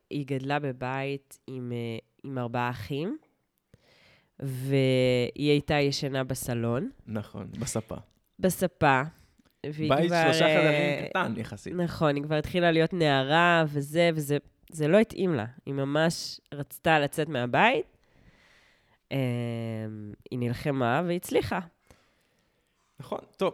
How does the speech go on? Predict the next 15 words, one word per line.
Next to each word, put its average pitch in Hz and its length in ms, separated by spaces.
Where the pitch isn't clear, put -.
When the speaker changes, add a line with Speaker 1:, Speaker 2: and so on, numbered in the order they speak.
Speaker 2:
אז 117 160
בוא 156 140
נספר 165 380
קצת 175 260
על, 107 180
אה, 98 180
בויאר, 110 480
כי 117 180
באמת, 117 460
אה, 117 300
אי 180 80
אפשר 185 240
לתאר 175 640
את 123 120
השינוי 143 800